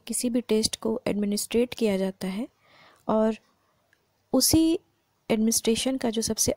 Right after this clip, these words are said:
अंतिम चरण था, वह था टेस्ट रिपोर्ट रेडी करना। तो उसी के अंतर्गत यहाँ पे आज हम लोग ये देखेंगे कि किस तरह से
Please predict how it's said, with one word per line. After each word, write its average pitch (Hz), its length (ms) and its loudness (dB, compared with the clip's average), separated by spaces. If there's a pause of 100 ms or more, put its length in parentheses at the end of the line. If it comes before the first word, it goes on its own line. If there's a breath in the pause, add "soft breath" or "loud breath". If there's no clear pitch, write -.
अंतिम 277 440 0 (680)
चरण 220 320 0
था, 233 260 -4 (140)
वह 220 180 -2
था 247 280 -8 (880)
टेस्ट 247 320 4
रिपोर्ट 240 440 -2
रेडी 208 300 2
करना। 214 360 -2 (720 soft breath)
तो 294 140 2 (120)
उसी 262 240 0
के 285 140 0
अंतर्गत 254 560 0 (320)
यहाँ 226 300 -2
पे 269 240 2 (340 soft breath)
आज 208 200 0
हम 233 140 0
लोग 226 160 -6
ये 240 120 2
देखेंगे 220 520 0 (120)
कि 285 360 -2 (600)
किस - 200 -2
तरह 220 200 0
से 233 320 -2